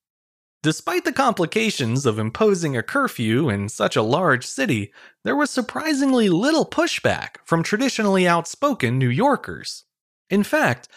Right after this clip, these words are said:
on February twenty-seventh, the New York Times reported that the only exceptions were a few Third Avenue saloons and Theater District cafes. But otherwise, quote, New York's twelve thousand amusement places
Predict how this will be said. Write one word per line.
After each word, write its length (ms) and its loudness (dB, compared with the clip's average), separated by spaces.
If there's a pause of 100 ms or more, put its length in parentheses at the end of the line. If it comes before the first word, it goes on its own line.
(180)
on 160 2
February 480 2
twenty-seventh, 800 -2 (240)
the 80 2
New 120 0
York 320 2
Times 520 0
reported 500 0
that 140 0
the 180 -2
only 360 -2
exceptions 760 -2 (240)
were 160 2
a 60 2
few 340 -2
Third 400 0
Avenue 440 2
saloons 680 0 (160)
and 160 0
Theater 360 2
District 520 -4
cafes. 840 -2 (340)
But 100 4
otherwise, 720 0 (140)
quote, 440 0 (400)
New 120 2
York's 440 2
twelve 440 0
thousand 500 0
amusement 520 2
places 520 -2